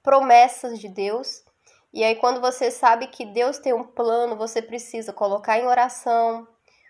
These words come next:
você precisa orar pedindo pra que o sonho, né, venha se concretizar, pra que ele tire as contrariedades,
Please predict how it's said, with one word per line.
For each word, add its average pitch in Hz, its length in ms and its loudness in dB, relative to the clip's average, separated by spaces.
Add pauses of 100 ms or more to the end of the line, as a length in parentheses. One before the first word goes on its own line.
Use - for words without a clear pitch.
(120)
você 220 220 -4
precisa 220 680 -8
orar 240 560 4
pedindo 233 400 -8
pra 226 140 -2
que 226 120 -14
o 226 60 -10
sonho, 220 460 -4
né, 220 320 -2
venha 247 320 0
se 269 140 -10
concretizar, 208 1040 -4 (460)
pra 208 100 -2
que 208 80 -6
ele 214 140 -6
tire 240 320 -8
as 220 160 -2
contrariedades, 202 1120 -2